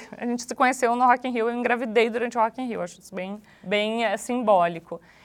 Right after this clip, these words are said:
E aí foi indo, uma, meio que numa metástase, né? E essa pessoa vai virando quase um zumbi dentro de casa.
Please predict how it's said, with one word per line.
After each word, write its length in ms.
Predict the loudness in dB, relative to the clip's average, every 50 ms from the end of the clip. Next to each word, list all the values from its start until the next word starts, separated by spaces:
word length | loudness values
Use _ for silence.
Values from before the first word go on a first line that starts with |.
| -20 _ -2
E 60 | 2
aí 140 | 2 2 4
foi 240 | 4 4 4 4 4
indo, 360 | 0 0 -2 -2 -2 -2 -2
uma, 140 | -2 -2 -2
meio 140 | -2 -4
que 100 | -6 -4
numa 180 | -2 2 2 2
metástase, 920 | 2 2 -2 2 4 4 4 6 4 2 0 -2 -4 -2 -2 -2 0 -2
né? 260 | 0 0 2 2 2 2
E 60 | 0
essa 220 | 0 0 -2 -4
pessoa 500 | -2 -2 -4 -4 0 2 4 6 6 6
vai 120 | 4 2 0
virando 380 | 0 2 2 2 2 0 -2
quase 280 | 2 4 4 4 4 0
um 100 | -6 -6
zumbi 640 | -6 -6 -6 -6 -6 -4 -2 -2 0 0 -2 -2
dentro 340 | -4 -4 -6 -6 -6 -10 -10
de 80 | -10 -6
casa. 600 | 0 4 4 6 6 6 4 2 0 -2 -6